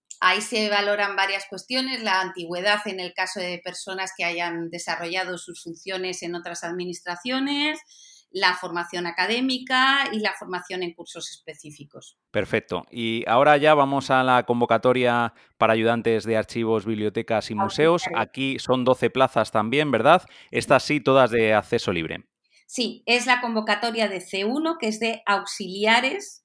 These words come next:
Speaker 1: de, eh, a-, eh, técnicos auxiliares de bibliotecas, que son doce plazas libres.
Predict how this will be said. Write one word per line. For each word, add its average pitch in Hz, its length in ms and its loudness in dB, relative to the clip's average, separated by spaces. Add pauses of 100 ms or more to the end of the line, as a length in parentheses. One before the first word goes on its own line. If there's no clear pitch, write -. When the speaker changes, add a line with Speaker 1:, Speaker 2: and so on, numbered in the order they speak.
(400)
Speaker 1:
de, 254 500 2 (140)
eh, 185 1120 -2
a-, 175 200 0
eh, 175 340 -4 (300)
técnicos 226 400 -2
auxiliares 214 520 -4
de 214 120 -4
bibliotecas, 220 760 -4
que 214 140 -6
son 185 320 -6
doce 196 300 -4
plazas 190 520 -4
libres. 269 600 -4